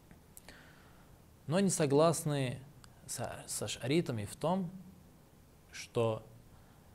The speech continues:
Бог, приемлемо для Бога совершение зла, как утверждают аш'ариты. То есть аш'ариты не просто утверждают, что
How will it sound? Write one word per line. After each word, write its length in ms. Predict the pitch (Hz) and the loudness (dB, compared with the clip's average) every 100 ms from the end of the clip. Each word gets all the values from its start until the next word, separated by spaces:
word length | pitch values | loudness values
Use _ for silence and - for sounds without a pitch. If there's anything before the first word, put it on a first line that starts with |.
| - - - - | -20 -20 -20 -12
Бог, 420 | 104 107 143 147 - - - - - - - - - - - - | -4 4 6 4 -2 -18 -20 -20 -20 -20 -20 -20 -20 -20 -12 -6
приемлемо 760 | 117 113 139 165 127 120 113 | -4 2 4 4 2 0 -2
для 220 | 107 110 | -2 -2
Бога 480 | 98 107 139 123 113 | -2 4 4 4 0
совершение 600 | - 101 - 110 98 98 | -2 -4 -4 -6 -6 -6
зла, 400 | 95 98 87 - - - - - - - - - - - - - | -6 -4 -6 -8 -16 -20 -20 -20 -20 -20 -20 -20 -20 -20 -18 -4
как 180 | 110 | -4
утверждают 540 | 110 104 110 110 98 104 | -2 -4 -4 -2 -2 -4
аш'ариты. 540 | - - 113 92 - - - - - - - - - - - - - - - - | -8 -6 -6 -6 -12 -20 -20 -20 -20 -20 -20 -20 -20 -20 -20 -20 -20 -20 -20 -14
То 80 | |
есть 100 | - | -12
аш'ариты 500 | - 107 - 120 113 | -8 -8 -4 -4 -2
не 120 | 110 113 | -4 -2
просто 340 | 175 196 165 | 0 0 -2
утверждают, 1120 | 143 139 139 135 120 143 135 110 92 82 - - - - - - - | -2 -2 -2 -2 -2 -2 0 -2 -4 -8 -14 -20 -20 -20 -20 -20 -18
что 420 | - - 110 | -14 -4 -4